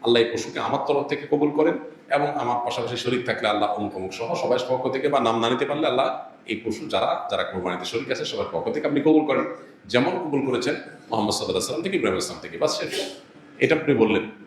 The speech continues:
বিসমিল্লাহ, আল্লাহু আকবার বলে সু-, ছুরি চালনা করলেন, রগগুলো কাটা গেল কিনা আপনি দেখলেন, কণ্ঠনালী শ্বাসনালী কাটা গেছে কিনা,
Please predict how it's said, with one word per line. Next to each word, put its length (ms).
বিসমিল্লাহ, 220
আল্লাহু 200
আকবার 140
বলে 120
সু-, 520
ছুরি 180
চালনা 200
করলেন, 380
রগগুলো 360
কাটা 200
গেল 180
কিনা 240
আপনি 160
দেখলেন, 300
কণ্ঠনালী 480
শ্বাসনালী 380
কাটা 200
গেছে 220
কিনা, 160